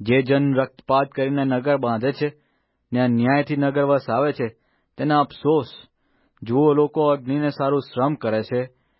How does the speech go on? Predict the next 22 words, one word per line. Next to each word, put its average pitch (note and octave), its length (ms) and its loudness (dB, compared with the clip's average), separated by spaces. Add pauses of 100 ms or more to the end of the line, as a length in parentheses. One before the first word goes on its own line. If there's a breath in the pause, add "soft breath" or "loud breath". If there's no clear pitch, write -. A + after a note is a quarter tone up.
(200)
ને A#2 100 0
લોકો B2+ 300 0
નજીવી C3 420 -2
બાબતોને B2+ 500 0
સારું B2 320 -2
તૂટી A#2+ 280 -6
મરે A2+ 280 0
છે. - 180 -14 (1040)
તે C3+ 140 4
શું C#3+ 200 -2
સૈન્યોના C#3 480 0
યહોવાની C#3 720 -2
આજ્ઞાથી B2+ 500 -4
થતું B2 300 -6
નથી? A#2+ 300 -2 (3000)
કેમ D3+ 200 2
કે D3 180 2
જેમ D3 220 -2
સમુદ્ર C#3+ 460 0
પાણીથી C#3+ 380 -4
ભરપૂર B2 500 -2
છે, - 220 -14